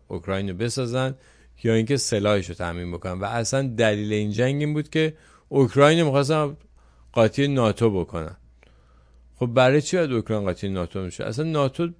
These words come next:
داره چی کار می‌کنه تو اروپا؟ و مثلاً جلوی روسیه رو بگیره. خب معلومه روسیه، یعنی می‌دونستن که این یه چیزیه که روسیه رو تحریک می‌کنه و دقیقاً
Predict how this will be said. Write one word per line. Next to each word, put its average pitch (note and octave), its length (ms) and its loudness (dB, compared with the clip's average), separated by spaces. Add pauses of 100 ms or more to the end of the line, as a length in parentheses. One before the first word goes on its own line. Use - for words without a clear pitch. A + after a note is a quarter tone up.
داره B2+ 380 0
چی C#3+ 180 -2
کار C#3 240 2
می‌کنه A2+ 320 0
تو E2+ 120 -6
اروپا؟ E2+ 420 -6 (2000)
و G#2+ 300 2
مثلاً A2+ 640 -2
جلوی A2 340 0
روسیه G#2 420 -2
رو F2+ 100 0
بگیره. E2 320 -6 (1200)
خب A#2+ 100 -2
معلومه C3 500 2
روسیه، A2 380 0
یعنی A2 220 0
می‌دونستن C3 600 0
که G2 140 -8
این A2 100 -2
یه A#2+ 120 0
چیزیه A#2+ 400 -4
که B2 160 -6
روسیه G#2+ 380 -4
رو A2+ 80 0
تحریک F#2+ 560 -4
می‌کنه E2 340 -12 (800)
و F#2 200 -2
دقیقاً G2 500 -2